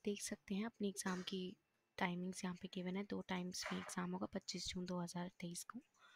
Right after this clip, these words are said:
और ब्रांच कोड्स की जानकारी भी गिवन है। तो अगर आप इंजीनियरिंग सर्विसेज मेंस एग्जाम का एग्जाम देने वाले हैं तो आप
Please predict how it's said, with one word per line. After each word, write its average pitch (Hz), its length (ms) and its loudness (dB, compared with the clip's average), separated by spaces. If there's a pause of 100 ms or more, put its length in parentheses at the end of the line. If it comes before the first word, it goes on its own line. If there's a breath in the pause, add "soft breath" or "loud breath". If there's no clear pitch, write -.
(460 loud breath)
और 208 140 4
ब्रांच 190 360 2
कोड्स - 260 -4
की 208 120 0
जानकारी 190 520 2
भी - 140 -8
गिवन 185 200 -2
है। 226 100 2
तो 220 120 2
अगर 185 200 2
आप 185 180 0
इंजीनियरिंग 185 440 0
सर्विसेज 220 580 0
मेंस 190 240 2
एग्जाम 180 360 4
का 185 120 -2
एग्जाम 180 360 0
देने 175 220 2
वाले 170 260 4
हैं 190 160 0 (540 loud breath)
तो 214 80 2
आप 196 120 4